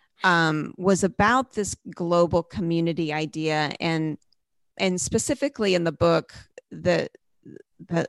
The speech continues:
idea that don't think in terms of what the world can give to you.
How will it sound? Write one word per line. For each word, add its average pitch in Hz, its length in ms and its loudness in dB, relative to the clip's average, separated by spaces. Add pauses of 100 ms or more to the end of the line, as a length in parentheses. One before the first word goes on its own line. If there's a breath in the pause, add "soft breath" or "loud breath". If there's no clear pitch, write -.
(100)
idea 170 440 4
that 151 220 -2 (800 soft breath)
don't 226 360 6
think 208 640 -2
in 185 140 2
terms 185 380 -2
of 170 100 -2
what 170 180 0
the 170 100 0
world 160 360 -4
can 160 220 -6
give - 220 -6
to 165 140 -4
you. 170 520 2